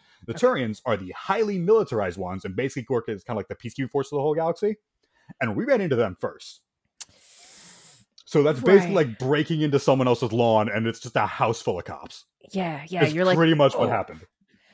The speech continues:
Speaker 2: You're like, "Can I leave?" And they're like, "No, we're gonna beat you up." Okay, gotcha,
Speaker 1: Yeah, pretty
Speaker 2: gotcha.
Speaker 1: much. Uh,
Speaker 2: Yeah.
Speaker 1: so that starts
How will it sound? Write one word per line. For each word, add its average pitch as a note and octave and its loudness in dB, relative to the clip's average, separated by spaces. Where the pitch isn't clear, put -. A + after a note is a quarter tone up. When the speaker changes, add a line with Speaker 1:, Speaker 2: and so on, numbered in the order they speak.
Speaker 2:
You're G3 -8
like, F#3+ -6
"Can A#3 -2
I A#3 6
leave?" B3 2
And C4 6
they're A3 10
like, G3+ 8
"No, F#3 10
we're F3 4
gonna F#3 4
beat D3 -4
you C3+ -8
up." B2 -12
Okay, - -20
gotcha, A#2+ -4
Speaker 1:
Yeah, G2 0
pretty B2 -4
Speaker 2:
gotcha. E2+ -10
Speaker 1:
much. - -20
Uh, A2+ 0
Speaker 2:
Yeah. A#2 -10
Speaker 1:
so C#3 -2
that D3+ 0
starts A#2 0